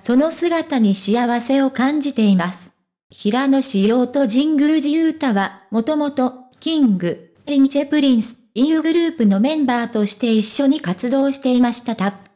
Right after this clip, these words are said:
彼らのグループは、日本の音楽業界で非常に人気があり、数々のヒット曲を生み出してきました。しかし、二千二十二年に神宮寺さんが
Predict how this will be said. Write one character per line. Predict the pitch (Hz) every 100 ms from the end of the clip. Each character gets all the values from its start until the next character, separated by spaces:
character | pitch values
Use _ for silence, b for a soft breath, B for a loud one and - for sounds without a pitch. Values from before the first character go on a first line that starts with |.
| _ _ _ -
彼 | 302 311
ら | 254
の | 214 185
グ | 226
ル | 294
ー | 285 285
プ | 220
は、 | 185 185 -
日 | 190 202
本 | 302 330
の | 302 -
音 | 269 330
楽 | 311 302 302
業 | 285 285
界 | 277 233 226 185
で | 190 190 -
非 | 220
常 | 302 311
に | 294 269
人 | 269 311
気 | 302 240
が | 220 220
あ |
り、 | 190 170 - _
数 | 262 330 311
々 | 311 240
の | 214
ヒ | 196 -
ッ | -
ト | 359 359
曲 | 330 247
を | -
生 | 240
み | 269 285
出 | 277
し | -
て | 247
き | 226
ま | 208
し | 208 -
た。 | 156 - _ _ _
し | -
か | - 285
し、 | - 202 - -
二 | 202
千 | 214 330 320 233
二 | 254
十 | 254 226 214
二 | 240
年 | 233 220 196 175
に | 185 185 208
神 | 294 311
宮 | 277 285
寺 | 240 233
さ | 220
ん | 208
が | 190 202